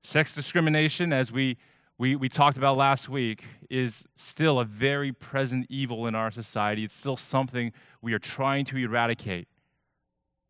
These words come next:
But here in First Timothy chapter two, the Bible seems to be perpetuating these same problems.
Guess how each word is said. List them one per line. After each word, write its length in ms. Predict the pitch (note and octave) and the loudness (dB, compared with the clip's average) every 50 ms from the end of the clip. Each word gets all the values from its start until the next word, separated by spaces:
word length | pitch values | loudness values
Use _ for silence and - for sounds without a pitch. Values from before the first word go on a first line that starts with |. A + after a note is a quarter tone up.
| _ _ _ _ _ _ | _ _ _ _ _ _
But 140 | A2+ G#2+ F#2+ | -6 -6 -4
here 380 | F2 C#3 D3 D3+ D#3 D#3 D3+ D3 | -2 -2 -2 0 0 0 0 -2
in 280 | C3 B2 A#2+ A#2 A2+ | -2 -2 -2 -2 -4
First 360 | - - A#2+ A#2+ A2+ - - | -4 -6 -8 -8 -8 -10 -6
Timothy 360 | - C3 B2 B2 A#2 - A#2 G#2 | -4 -2 -2 -2 -2 -4 -8 -6
chapter 340 | - - G#2+ G#2 - G#2+ | -2 -2 -2 -2 -4 -8
two, 220 | G2 - - D3+ D#3+ | -12 -6 -4 -4 -4
the 80 | B2 | -4
Bible 400 | G#2 - G2+ F#2 G2+ B2 C#3 D3+ | -6 -4 -4 -4 -4 -4 -6 -8
seems 580 | C#3+ - - - D#3 E3+ D3 A#2+ A2+ A#2+ A#2 - | -12 -14 -12 -8 -4 -2 -2 0 0 -2 -2 -4
to 140 | _ - A2 | _ -10 -8
be 160 | A2+ A#2+ A#2 | -6 -8 -8
perpetuating 800 | - A#2+ G#2+ _ - D3 - - - A#2 G2+ G2+ G2+ G2+ G#2+ G#2 | -8 -12 -12 _ -6 -8 -6 -6 -10 -10 -6 -6 -6 -4 -4 -6
these 160 | G#2 A2+ G#2 | -6 -8 -10
same 340 | - - - A2+ A2+ B2 B2+ | -10 -8 -8 -6 -4 -6 -6
problems. 760 | - - D#3 - - F#3+ C3+ G#2+ F#2+ F2 E2 E2+ _ _ _ | -8 -10 -10 -8 -8 -8 -6 -8 -10 -10 -12 -16 _ _ _